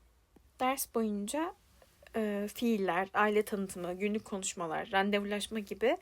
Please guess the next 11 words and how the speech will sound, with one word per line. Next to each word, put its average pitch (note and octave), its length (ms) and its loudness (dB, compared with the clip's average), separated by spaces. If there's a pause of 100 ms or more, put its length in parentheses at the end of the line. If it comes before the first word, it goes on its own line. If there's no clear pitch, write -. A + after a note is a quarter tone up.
(420)
senaryolar A3 560 2
üzerinden E3+ 420 -4
ilerleniyor E3+ 540 -6
ve D#4 120 0
dönem C4+ 280 -2
sonunda A3+ 420 -2
perfect B3 400 0
tense F3+ 260 -2
konusunda F3 460 -6
öğrenmiş F#3 500 2
oluyorsunuz. - 640 -10